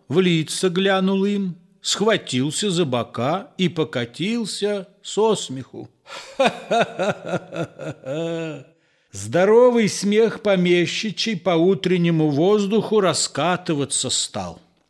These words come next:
Нахохотавшись досыта, помещик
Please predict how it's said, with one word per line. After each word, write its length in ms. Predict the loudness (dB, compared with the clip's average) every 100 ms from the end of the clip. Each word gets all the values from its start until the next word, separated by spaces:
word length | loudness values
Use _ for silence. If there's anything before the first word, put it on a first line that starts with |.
| _ _ -6
Нахохотавшись 1000 | -4 -2 0 0 2 2 0 -4 -6
досыта, 880 | -2 2 2 -2 -8 -6 -4 -4 -8 _ _
помещик 800 | -2 0 2 2 0 -4 -8 -8